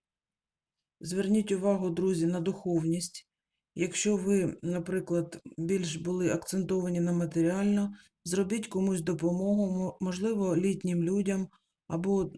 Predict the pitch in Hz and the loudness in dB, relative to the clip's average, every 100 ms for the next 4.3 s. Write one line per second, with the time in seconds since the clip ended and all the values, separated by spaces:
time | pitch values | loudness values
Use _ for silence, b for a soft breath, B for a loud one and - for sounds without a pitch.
0 | - 151 175 196 214 208 180 175 - 185 | -10 -4 0 2 0 -4 -6 -6 -4 -2
1 | 185 165 175 175 170 170 165 151 160 170 | -2 -4 -4 -2 -2 2 2 4 2 0
2 | 196 214 196 - 175 - - 196 196 - | 0 2 2 0 -2 -2 -2 -2 -2 -10
3 | - - 220 214 214 170 190 185 185 175 | -20 -4 -2 0 0 0 2 2 0 0
4 | 175 226 | -2 -4